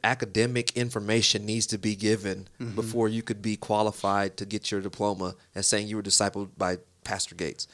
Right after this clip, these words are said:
Speaker 1: <laughs> You
Speaker 2: Yeah.
Speaker 1: know what I mean?
Speaker 2: What
Speaker 1: Like,
Speaker 2: does that look
Speaker 1: you've
Speaker 2: like?
Speaker 1: officially been
Speaker 2: What does
Speaker 1: discipled.
Speaker 2: the fullness of that look
Speaker 1: Yeah,
Speaker 2: like?
Speaker 1: and you
Speaker 2: Yeah.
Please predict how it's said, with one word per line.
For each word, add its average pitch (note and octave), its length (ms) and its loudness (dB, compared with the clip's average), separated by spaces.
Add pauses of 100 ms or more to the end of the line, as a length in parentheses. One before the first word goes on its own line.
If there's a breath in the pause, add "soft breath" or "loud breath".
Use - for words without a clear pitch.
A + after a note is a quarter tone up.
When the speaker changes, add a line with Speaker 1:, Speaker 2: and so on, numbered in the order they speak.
Speaker 1:
<laughs> - 140 -18
You A#2+ 140 0
Speaker 2:
Yeah. E3 60 8
Speaker 1:
know D3 60 8
what C3 80 6
I - 40 -4
mean? B2+ 120 2
Speaker 2:
What A#2 80 8
Speaker 1:
Like, A#2+ 140 10
Speaker 2:
does A#2+ 100 2
that A2+ 220 0
look A2+ 260 -2
Speaker 1:
you've B2+ 200 4
Speaker 2:
like? A#2 80 6
Speaker 1:
officially C3+ 300 4
been B2 160 2
Speaker 2:
What A#2 340 8
does D#3 160 8
Speaker 1:
discipled. - 40 2
Speaker 2:
the C#3 80 4
fullness B2+ 540 4
of B2 100 0
that C3+ 80 4
look D3+ 100 10
Speaker 1:
Yeah, C#3+ 440 4
Speaker 2:
like? - 120 0
Speaker 1:
and C3+ 100 4
you D#3 60 2
Speaker 2:
Yeah. F#3+ 40 2